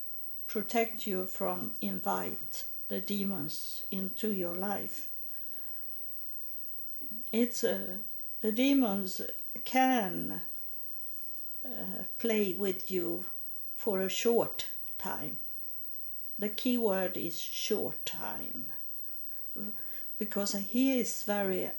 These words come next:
impatient. The demon is very,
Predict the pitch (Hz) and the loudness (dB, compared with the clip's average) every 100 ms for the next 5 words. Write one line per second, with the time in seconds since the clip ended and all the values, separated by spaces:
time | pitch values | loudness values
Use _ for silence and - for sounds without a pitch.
0 | - - 185 190 180 - 262 262 190 - | -6 -4 0 0 -2 -2 2 4 2 -2
1 | - - - 180 - - - - - - | -4 -4 -4 -6 -6 -6 -6 -6 -6 -6
2 | - - - 208 190 208 185 214 233 175 | -6 -6 -2 -2 0 0 2 2 2 0
3 | 170 196 - - - 190 226 240 220 - | -2 -2 -2 -4 -4 2 4 4 2 0